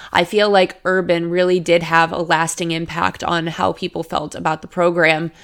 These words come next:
uh, and that's starting to go away as each year goes on, and these students coming in are further removed from understanding what the Ohio State program looked like,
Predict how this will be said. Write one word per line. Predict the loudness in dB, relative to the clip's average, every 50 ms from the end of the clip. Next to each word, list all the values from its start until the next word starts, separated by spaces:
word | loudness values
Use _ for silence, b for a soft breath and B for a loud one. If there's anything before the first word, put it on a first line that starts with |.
| B B B B B
uh, | 4 4 4 4 4
and | 0 0 2 0
that's | 0 0 -2
starting | -4 0 2 4 4 4 2 0 0
to | -4 -2
go | 0 2 2 2
away | 2 4 4 6 6 6 6 6 4 4
as | 4 2 0 0
each | -2 -6 -6 -6 -6 -4
year | -2 -2 -2 0
goes | 0 0 0 0 2 4
on, | 6 8 8 8 6 4 2 -2 B B B B B
and | -2 0 2 2 2 0 0 -2 -4 -6 -6 -8 -10 -14 _ _ _ -10
these | -4 -2 -2 -2 -2 -2 -6 -6 -8 -12 _ _
students | -12 -10 -10 -4 -2 -2 0 0 0 -2 -2 -2 -4 -6
coming | -4 -4 -4 -2 -2 0 2
in | 2 2 4 4
are | 2 2
further | 2 -2 -2 0 0 2 2 0 0
removed | 0 -2 -2 -2 0 4 6 6 6 6 4 2 0 -4 -8
from | -8 -4 -2 0 0 0 0
understanding | 0 -2 -2 -2 -4 -6 -4 -2 -2 0 0 0 0 0 -2 -2 -2
what | -2 -4 -2
the | -2 -4
Ohio | -2 -2 -2 -2 -4
State | -4 -6 -6 -8 -6
program | -6 -6 -4 -4 -4 -2
looked | -2 -4 -4 -2 0
like, | 2 2 2 0 -2